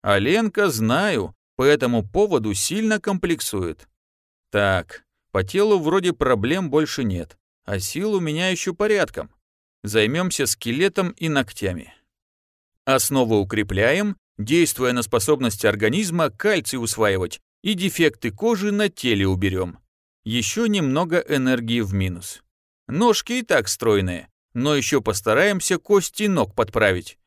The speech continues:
и удлинить. Пускай, как в пословице, будут ноги от ушей. А вот по ходу и до предела своего я дошел.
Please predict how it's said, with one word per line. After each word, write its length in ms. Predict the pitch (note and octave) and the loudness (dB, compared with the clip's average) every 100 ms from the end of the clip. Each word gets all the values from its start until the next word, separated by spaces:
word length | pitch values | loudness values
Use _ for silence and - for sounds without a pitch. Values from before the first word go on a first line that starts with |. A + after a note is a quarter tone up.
| - | -4
и 180 | G3+ G#3+ - | -4 -4 -4
удлинить. 800 | G3+ C#3+ D3+ C3+ G2+ F#2+ - _ _ _ _ _ | -6 0 2 2 0 -6 -14 _ _ _ _ _
Пускай, 420 | - C#3 - D3+ D3 | -4 -4 2 2 4
как 200 | D3 - | 0 0
в 80 | |
пословице, 800 | - A2+ - F#3+ F#3+ G#2 - F#2 - - | 0 0 2 2 2 0 -2 -4 -6 -16
будут 460 | C3 F#3 A3+ A3+ - | -6 -2 0 0 0
ноги 400 | A3+ A3+ B2+ A#2+ | 2 2 2 2
от 160 | A2 | 2
ушей. 420 | C3 - G#2 - _ _ _ _ | 0 -4 -6 -10 _ _ _ _
А 160 | - A2 | -2 2
вот 260 | F3 G#3 - | 4 2 2
по 140 | A#2+ | 0
ходу 480 | - - A3+ A3 G#3+ | 0 -8 -2 2 2
и 200 | - A3+ | 0 0
до 140 | A3 | 0
предела 560 | A3 E3+ C3+ C3 G#3+ G#3 | 2 2 2 2 2 2
своего 560 | - D#3+ E3+ D#3 F3 | 0 2 2 4 2
я 240 | D3+ A2 C#3 | 2 2 2
дошел. 580 | B2+ A2+ - F#2 E2 | 2 0 0 -2 -4